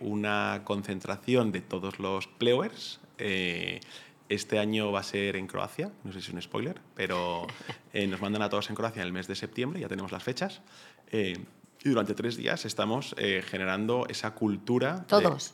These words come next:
Speaker 1: todos
Speaker 2: ¿Cuánto,
Speaker 1: juntos.
Speaker 2: cuánta gente sois ahora?
Speaker 1: Seremos
Speaker 2: ¿Eh?
Speaker 1: ya unos ochocientas personas.
Speaker 2: ¿Y vais todos a Croacia?
Speaker 1: Nos vamos todos a Croacia durante
Speaker 2: Madre
Speaker 1: tres,
Speaker 2: mía.
Speaker 1: cuatro días.
Speaker 2: Qué guay.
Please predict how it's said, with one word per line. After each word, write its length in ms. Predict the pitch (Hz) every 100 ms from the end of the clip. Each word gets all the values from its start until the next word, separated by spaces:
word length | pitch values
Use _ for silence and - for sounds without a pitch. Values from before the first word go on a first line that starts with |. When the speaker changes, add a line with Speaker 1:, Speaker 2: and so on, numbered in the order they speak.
| -
Speaker 1:
todos 540 | 110 - - - - -
Speaker 2:
¿Cuánto, 280 | 147 151
Speaker 1:
juntos. 40 | -
Speaker 2:
cuánta 220 | 170 170
gente 260 | 185 180 180
sois 360 | 165 160 156
ahora? 160 | 160 -
Speaker 1:
Seremos 320 | 110 110 113
Speaker 2:
¿Eh? 20 | 113
Speaker 1:
ya 60 |
unos 280 | 123 120 110
ochocientas 480 | 107 - 104 101 -
personas. 420 | - - - 151
Speaker 2:
¿Y 60 | 147
vais 180 | 170
todos 240 | - 180 165
a 60 |
Croacia? 400 | 156 160 - 135 -
Speaker 1:
Nos 100 | 110
vamos 160 | 104 101
todos 180 | 107 113
a 60 |
Croacia 320 | 120 139 165
durante 280 | 147 98 98
Speaker 2:
Madre 80 | 90
Speaker 1:
tres, 120 | 104
Speaker 2:
mía. 60 | -
Speaker 1:
cuatro 220 | 107 117
días. 340 | 143 220 226 - - -
Speaker 2:
Qué 40 |
guay. 180 | 135